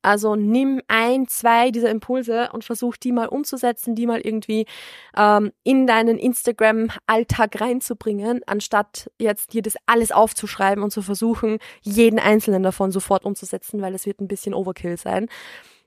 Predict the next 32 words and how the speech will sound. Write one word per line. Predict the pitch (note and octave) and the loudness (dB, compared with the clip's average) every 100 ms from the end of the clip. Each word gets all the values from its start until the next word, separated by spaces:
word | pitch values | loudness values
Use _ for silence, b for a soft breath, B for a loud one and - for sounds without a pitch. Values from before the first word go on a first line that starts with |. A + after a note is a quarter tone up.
| _ | _
Genau, | C#4 G3 _ _ | 2 2 _ _
also | G#3 A3 B3 C4+ _ _ _ _ - | 0 4 0 0 _ _ _ _ 0
starten | A#3 B3+ C4 | 2 2 0
wir | - | 0
einfach | A3 A#3+ | 0 -2
mal | A3 | -2
weg. | A3 B3 | 0 -2
Ich | - - | -8 -6
bin | B3+ | -4
gespannt, | B3 A#3 B3 | 0 0 0
wie | A#3+ | -2
viele | - B3 | -2 -2
es | B3 | 0
insgesamt | B3 A#3+ A#3+ G#3+ G#3+ G3+ | -2 -4 -2 -2 -2 0
werden, | G3+ A#3 A3+ | 2 2 2
weil | G#3 G#3 B B B B B | 2 2 B B B B B
der | G#3+ | 0
Titel | A3 C#4 C4 B3+ | 2 0 2 0
hat | A3 | 0
ursprünglich | B3+ - B3 A#3 A#3 | 2 2 2 2 2
geheißen, | A3+ G#3 G#3+ G#3 | 2 2 0 -4
fünf | - C#4+ E4 - | 0 0 0 -2
Dinge. | C4+ C4 C4 C#4 B B | 0 4 4 2 B B
In | A3 | 2
meiner | G#3+ G#3+ | 4 4
Liste | A#3+ - A#3 | 2 0 -2
stehen | G#3+ G#3+ | -2 -2
jetzt | G#3 - - | -2 -4 -6
sieben, | G3+ C4 D#4 D#4+ E4 _ _ | -2 0 0 0 -2 _ _
sechs | A3+ A#3 - | -2 -2 0
oder | A#3+ A#3 | 0 2
sieben. | A#3+ B3+ B3+ | 2 2 0